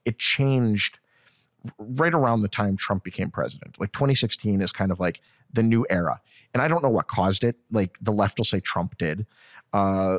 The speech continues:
the right will say that it happened under Obama. Like, I think Ben Shapiro talks about that,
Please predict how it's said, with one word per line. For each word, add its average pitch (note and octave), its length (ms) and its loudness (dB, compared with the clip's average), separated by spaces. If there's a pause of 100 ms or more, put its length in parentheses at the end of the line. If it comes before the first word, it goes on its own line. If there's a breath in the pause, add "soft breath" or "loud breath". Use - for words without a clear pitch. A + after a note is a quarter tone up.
the A#2 140 0
right A2 220 2
will A2 80 2
say G2 340 0
that F2+ 140 -2
it F2+ 80 -4
happened G2 340 0
under F#2 220 -2
Obama. E2+ 640 -4
Like, - 120 -10
I G2+ 40 -2
think G2 180 -4
Ben F2+ 160 0
Shapiro F2 460 -4
talks E2 320 -4
about F2 240 -4
that, E2+ 260 -2